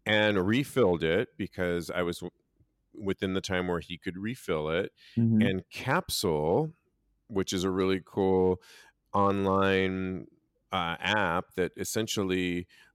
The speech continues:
Speaker 1: they're a pharmacy, and they, he sends it to Capsule, and tonight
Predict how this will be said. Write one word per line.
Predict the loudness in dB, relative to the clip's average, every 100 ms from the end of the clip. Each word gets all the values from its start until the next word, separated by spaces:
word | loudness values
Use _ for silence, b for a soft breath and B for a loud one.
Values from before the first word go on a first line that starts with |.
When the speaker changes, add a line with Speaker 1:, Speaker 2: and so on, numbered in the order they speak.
| _
Speaker 1:
they're | -2 0 2 2
a | 0 -2
pharmacy, | 0 0 0 -2 -4 -4 -6 -6
and | -2 0 -2 -6 -4
they, | -2 0 0 0 -2 -6 -12 -20 _ -14
he | -6 -4
sends | -2 -2 -2
it | -6
to | -6
Capsule, | -4 -2 -2 -2 0 2 2 0 -2
and | -2 0 -2 -6 -12 _ _
tonight | -8 -2 2 2 2